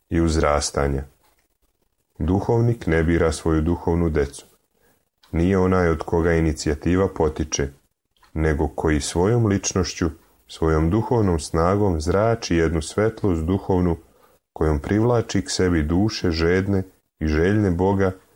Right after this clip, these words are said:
i uzvišenog duhovnog života. Isto onako kao što sijalica, svetleći u noćnom mraku,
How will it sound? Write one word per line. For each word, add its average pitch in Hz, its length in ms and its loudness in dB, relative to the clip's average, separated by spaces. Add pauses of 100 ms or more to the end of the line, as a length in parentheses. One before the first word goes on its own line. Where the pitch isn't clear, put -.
(280)
i 76 100 0
uzvišenog 104 680 0
duhovnog 80 520 0
života. 76 560 0 (880)
Isto 92 380 0
onako 87 380 2
kao 85 220 0
što - 180 -6
sijalica, 78 640 0
svetleći 85 680 -2
u 80 40 0
noćnom 80 420 0
mraku, 85 480 0